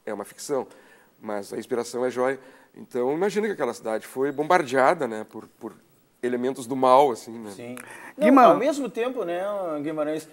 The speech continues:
Speaker 2: não dá pra dizer que essa interferência é negativa, porque a história é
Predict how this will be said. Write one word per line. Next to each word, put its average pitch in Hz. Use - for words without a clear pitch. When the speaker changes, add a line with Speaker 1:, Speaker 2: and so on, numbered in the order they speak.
Speaker 2:
não 214
dá 220
pra 226
dizer 208
que 202
essa 196
interferência 185
é 196
negativa, 196
porque 127
a 127
história 160
é 156